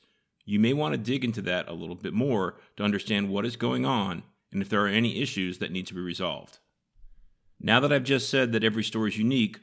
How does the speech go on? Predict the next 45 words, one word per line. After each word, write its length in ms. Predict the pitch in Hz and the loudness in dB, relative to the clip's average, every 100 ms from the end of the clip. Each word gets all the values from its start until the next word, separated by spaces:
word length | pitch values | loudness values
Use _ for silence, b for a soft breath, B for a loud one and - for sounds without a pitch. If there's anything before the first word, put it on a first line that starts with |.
| _ - | _ -4
I'm 160 | 104 | -2
still 220 | - 135 | 0 -2
gonna 180 | 143 139 | 0 -2
give 280 | 117 120 110 | 0 0 2
you 100 | 104 | 0
some 180 | - 101 | -2 -2
averages 640 | 104 113 117 113 90 87 - | 2 2 0 -2 -2 -4 -6
as 180 | 92 107 | -6 -4
a 60 | 110 | -4
baseline 720 | 101 120 131 101 87 82 - | 0 -2 -2 -4 -4 -6 -8
to 100 | 92 | -10
compare 300 | - 90 90 | -10 -6 -6
your 120 | 78 | -6
store 300 | - 101 85 | -8 -6 -6
with. 320 | 85 73 58 _ _ _ _ _ _ _ | -6 -10 -16 _ _ _ _ _ _ _
In 120 | 98 | -4
the 40 | 98 | -2
sampling 440 | - 143 165 170 | 0 -2 -2 -4
of 100 | 131 | -4
stores 380 | - 110 104 101 | -4 -2 -2 -2
that 80 | 90 | -4
I 80 | |
gathered, 560 | 87 98 107 98 82 92 b b - | -4 0 0 0 -4 -10 b b -6
here's 220 | 135 127 | -4 0
how 120 | 131 | 0
the 100 | 110 | 0
users 440 | 110 113 107 92 | 0 0 0 -4
break 320 | - 98 104 107 | -4 -4 -2 0
down 400 | 110 95 87 85 | 0 0 -4 -8
over 180 | 92 90 | -10 -10
the 120 | 85 | -12
three 220 | - 120 | -6 -4
device 360 | 117 95 95 - | -4 -4 -4 -6
groups. 420 | 73 - - - _ _ _ _ _ _ _ _ _ | -12 -16 -18 -18 _ _ _ _ _ _ _ _ _
The 100 | - | -10
top 300 | - 117 135 | -4 -2 0
device 360 | 175 139 127 120 | -2 0 0 0
is 120 | 117 | 0
mobile 440 | 117 127 104 78 - | 2 4 2 -4 -10
with 100 | 95 | -8
fifty-nine 480 | 139 110 117 113 113 | -6 -2 0 0 0
percent 400 | 110 - 95 90 | -2 -2 -4 -4
of 180 | 95 95 | -8 -8
the 80 | 87 | -6
users, 520 | 87 85 78 76 - | -6 -6 -10 -16 -20